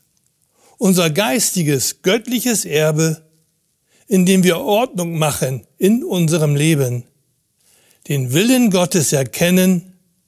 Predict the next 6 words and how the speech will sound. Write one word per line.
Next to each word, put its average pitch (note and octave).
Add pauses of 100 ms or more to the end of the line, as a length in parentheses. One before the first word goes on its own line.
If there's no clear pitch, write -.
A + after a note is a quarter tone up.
(540)
und G3+
ihn C#3
mehr G#3
und A3
mehr F#3+
erfüllen. E3+